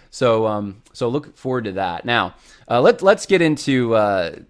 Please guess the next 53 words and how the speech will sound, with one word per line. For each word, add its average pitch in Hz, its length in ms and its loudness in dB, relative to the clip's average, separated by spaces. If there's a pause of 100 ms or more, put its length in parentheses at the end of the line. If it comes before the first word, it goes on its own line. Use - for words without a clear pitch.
the 110 240 -12
Joe 113 220 -2
Carter 104 340 -4
stuff - 480 -8
and 92 160 -10
the 92 80 -8
David 95 260 -8
French 92 300 -10
stuff. 78 320 -8
And 135 160 -4
I'm 214 60 0
gonna 214 120 0
lay 147 140 2
a 113 60 0
theological 104 500 -2
foundation 92 500 -6
before 90 240 -6
we 90 120 -6
do. 87 160 -8
This 156 180 -6
is 143 80 -12
what 147 100 0
I 117 60 2
think 101 220 -6
is 90 100 -12
missing. 85 400 -12 (460)
Uh, 104 240 -2
there's 180 220 -2
a 156 60 2
one-dimensional 139 760 -2
view 98 200 -4
of 90 100 -8
God 90 240 -2
out 87 240 -6
there 90 220 -4
that 85 80 -12
says 95 180 -12
God 131 420 -2
is 110 200 -6
love. 82 260 -10
And 131 120 -8
yeah, 143 180 -6
First - 340 -12
John, 107 480 -8
uh, 90 280 -14
chapter - 300 -12
four, 123 240 -6
I - 20 -2
believe 110 260 -6
it 101 60 -6
is, 98 160 -6
says, 104 160 -10
"Yeah, 160 140 -10